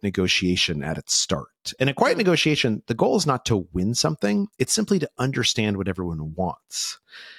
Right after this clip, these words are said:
Speaker 1: And they said, "When the, your patient walks in, you're assuming that they want medical advice, but you don't know if that's true. So start with a different question. Start with a deep question. Ask them,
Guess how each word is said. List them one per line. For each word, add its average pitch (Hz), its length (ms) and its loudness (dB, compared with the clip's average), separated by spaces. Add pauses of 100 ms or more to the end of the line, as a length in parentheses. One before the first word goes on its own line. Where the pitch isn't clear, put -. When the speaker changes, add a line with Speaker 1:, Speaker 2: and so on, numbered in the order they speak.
(160)
Speaker 1:
And 151 120 2
they 185 60 6
said, 185 340 2
"When 160 180 6
the, 175 140 4
your 175 100 4
patient 311 320 4
walks 202 220 2
in, 214 160 2
you're 131 200 0
assuming 190 380 4
that 156 140 2
they 120 80 4
want 113 180 2
medical 90 320 0
advice, 208 540 -2 (440)
but 175 120 2
you 185 100 2
don't 349 160 4
know 101 140 2
if - 80 -4
that's - 160 -2
true. - 480 0 (480)
So - 180 4
start - 380 2
with 220 100 2
a 202 60 0
different 147 240 0
question. 95 260 -2
Start - 220 0
with 139 100 -2
a 131 40 0
deep 131 200 -4
question. - 420 -8
Ask 113 340 -4
them, 92 340 0